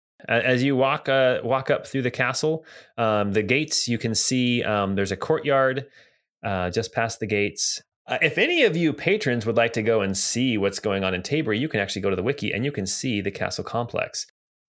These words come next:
But the castle itself, uh, as you go through the gate, you can see that there are guards on the towers, uh, up in the f-, uh,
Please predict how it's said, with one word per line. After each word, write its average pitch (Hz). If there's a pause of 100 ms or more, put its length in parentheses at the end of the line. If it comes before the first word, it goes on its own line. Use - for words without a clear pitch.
(280)
But 208
the 196
castle 233
itself, 131
uh, 107
as 110
you 120
go 160
through 135
the 127
gate, 113
you 123
can 123
see 151
that 131
there 127
are 110
guards 139
on 120
the 104
towers, 135
uh, 95 (300)
up 120
in 110
the 98
f-, -
uh, 95